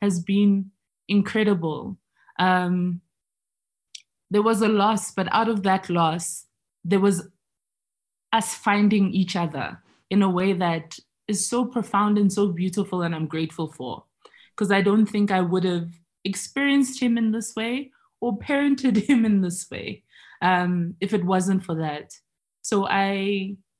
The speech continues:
now he knows that he can come to me, you know, and mommy is capable,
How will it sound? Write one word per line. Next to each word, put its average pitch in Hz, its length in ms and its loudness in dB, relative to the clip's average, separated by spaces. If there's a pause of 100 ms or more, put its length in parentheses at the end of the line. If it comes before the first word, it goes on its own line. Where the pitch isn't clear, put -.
(440)
now 226 240 4
he 247 260 2
knows 185 380 2
that 175 180 -2
he 247 140 2
can 254 180 2
come 240 200 2
to 233 100 0
me, 202 520 2 (140)
you 190 80 2
know, 202 400 0
and 202 80 4
mommy 247 280 6
is 220 80 0
capable, 185 800 -2